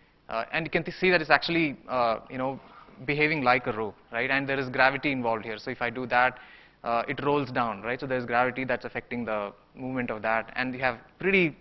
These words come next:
sophisticated graphics being rendered there. Uh, the, the amazing thing here is all of this is just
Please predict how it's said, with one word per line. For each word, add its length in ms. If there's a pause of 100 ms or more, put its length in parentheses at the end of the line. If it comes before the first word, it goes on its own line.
(140)
sophisticated 480
graphics 360
being 140
rendered 340
there. 200 (520)
Uh, 280 (920)
the, 380 (180)
the 100
amazing 300
thing 140
here 180
is 280
all 220
of 140
this 140
is 140
just 360